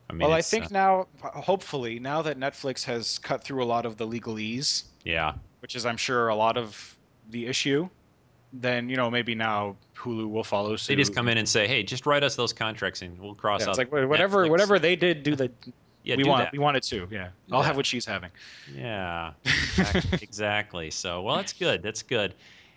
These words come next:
Speaker 1: It got a little spun off, but the, uh, uh, I enjoyed Fringe. Anyone else, uh,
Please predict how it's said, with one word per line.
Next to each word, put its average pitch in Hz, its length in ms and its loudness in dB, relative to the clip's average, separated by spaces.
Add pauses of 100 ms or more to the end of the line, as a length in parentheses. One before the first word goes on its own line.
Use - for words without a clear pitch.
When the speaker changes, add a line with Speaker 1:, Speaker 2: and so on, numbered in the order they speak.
(140)
Speaker 1:
It 160 160 2
got 165 180 4
a - 20 2
little 156 240 0
spun 139 380 -6
off, 135 340 -2
but 95 140 -12
the, 113 200 -6
uh, 104 140 -4 (840)
uh, 98 400 -2
I 123 80 0
enjoyed 139 400 0
Fringe. 143 500 -2
Anyone 127 320 -6
else, 127 340 -4
uh, 123 420 -2